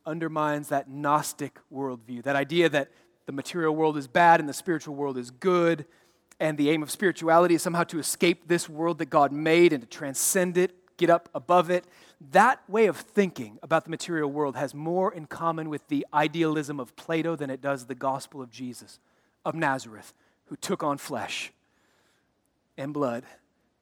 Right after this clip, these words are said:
and lived and died and rose from the dead in the flesh and ascended into heaven in a body and will return in the exact same way with a body.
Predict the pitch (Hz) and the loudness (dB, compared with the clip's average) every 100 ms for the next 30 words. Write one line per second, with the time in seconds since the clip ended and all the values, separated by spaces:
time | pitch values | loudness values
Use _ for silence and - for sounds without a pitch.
0 | _ 151 139 156 131 127 123 147 139 123 | _ -8 -2 0 0 -4 -2 0 0 -4
1 | 120 143 143 135 - - - 180 151 139 | -8 -8 -6 -8 -12 -10 -4 -2 -2 -4
2 | 135 123 - _ _ _ - 220 180 - | -4 -6 -12 _ _ _ 0 0 0 -6
3 | - 113 101 - - - _ _ _ _ | -10 -10 -10 -12 -14 -18 _ _ _ _
4 | _ _ - 151 143 185 175 165 156 147 | _ _ -8 -6 0 0 0 -2 -4 -2
5 | 160 139 135 - _ _ 247 220 160 127 | -2 -2 -8 -12 _ _ 2 2 2 0
6 | 113 113 104 _ _ _ _ _ _ _ | -2 -8 -16 _ _ _ _ _ _ _
7 | _ _ _ _ - 151 147 175 160 - | _ _ _ _ -10 -6 0 0 0 -4
8 | 160 143 131 123 _ _ - 180 165 131 | -8 -8 -8 -12 _ _ -6 -2 -2 -2
9 | 147 139 - 160 139 135 131 120 107 _ | -2 -4 -6 -8 -6 -6 -8 -8 -14 _
10 | - 175 - 135 120 107 104 | -8 -8 -6 -10 -10 -10 -16